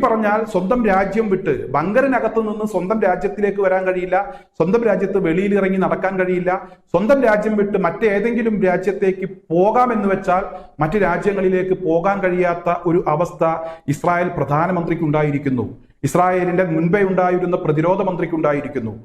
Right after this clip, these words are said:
എന്തായാലും ഇസ്രായേലിന്റെ വിദേശകാര്യമന്ത്രി ഈ പ്രശ്നങ്ങൾ പരിഹരിക്കുന്നതിന് വേണ്ടി അംഗരാജ്യങ്ങൾക്ക്, അതായത് ഇന്റർനാഷണൽ ക്രിമിനൽ കോടതിയിൽ ഉൾപ്പെട്ടിട്ടുള്ള അംഗരാജ്യങ്ങളോട് അഭ്യർത്ഥിച്ചുകൊണ്ടിരിക്കുകയാണ്. അവിടെയുള്ള ഇസ്രായേലിന്റെ അംബാസിഡർമാരെ വിളിച്ച് കാര്യങ്ങൾ,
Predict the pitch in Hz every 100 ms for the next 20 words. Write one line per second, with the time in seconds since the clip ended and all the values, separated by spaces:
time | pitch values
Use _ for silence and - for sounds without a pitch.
0 | _ _ - 185 196 190 - 190 202 202
1 | 196 190 165 180 196 208 196 190 190 185
2 | 175 190 202 - - - 185 185 - -
3 | 202 202 202 170 180 202 190 202 190 185
4 | 180 170 139 101 - _ _ _ 139 165
5 | 196 185 185 196 180 165 175 185 185 196
6 | 175 180 196 202 202 185 185 185 190 185
7 | 185 190 190 190 208 170 170 190 190 180
8 | 156 147 165 196 175 170 196 196 185 185
9 | 180 202 185 - - 151 156 233 233 214
10 | 208 180 175 156 147 127 120 147 190 185
11 | 185 180 180 196 190 190 190 180 165 190
12 | 196 190 190 185 185 185 170 185 190 -
13 | - _ 156 180 214 214